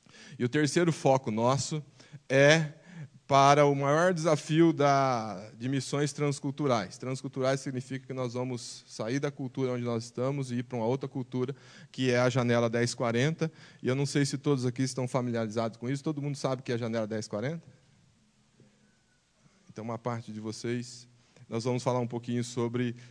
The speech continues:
aquilo que os missiólogos chamam de fortaleza de Satanás, essa região da terra, aonde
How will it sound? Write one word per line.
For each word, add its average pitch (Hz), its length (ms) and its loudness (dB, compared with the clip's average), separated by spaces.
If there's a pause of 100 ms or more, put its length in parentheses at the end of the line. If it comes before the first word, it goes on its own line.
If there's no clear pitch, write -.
(120)
aquilo 127 340 -4
que 123 120 -6
os 123 100 -2
missiólogos 120 500 -2
chamam 120 360 -4
de 117 200 -4
fortaleza 120 760 0
de 104 80 -12
Satanás, 104 720 -6
essa - 180 -10
região 107 400 -4
da 104 120 -4
terra, 104 400 -6 (580)
aonde 113 800 2